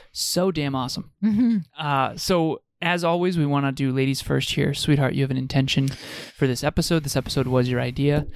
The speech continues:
Speaker 2: Ta.
Speaker 1: Uh, lay it on us.
Speaker 2: So my intention for this episode is for everyone who's listening to evolve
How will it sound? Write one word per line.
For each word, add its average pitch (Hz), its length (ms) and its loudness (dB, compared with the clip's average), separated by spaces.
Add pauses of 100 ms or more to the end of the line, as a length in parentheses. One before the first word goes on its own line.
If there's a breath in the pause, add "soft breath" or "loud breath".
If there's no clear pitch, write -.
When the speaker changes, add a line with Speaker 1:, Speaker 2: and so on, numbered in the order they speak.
(180 loud breath)
Speaker 2:
Ta. 135 680 0
Speaker 1:
Uh, - 40 -16 (300)
lay 135 220 0
it 131 60 0
on 135 160 2
us. - 320 -6
Speaker 2:
So 196 480 -2
my 175 400 0
intention 190 640 0
for 180 100 2
this - 160 -2
episode 190 460 0
is 196 100 0
for - 260 -6
everyone 196 580 2
who's 262 260 -2
listening 180 520 0 (500 loud breath)
to 196 200 2
evolve 165 540 0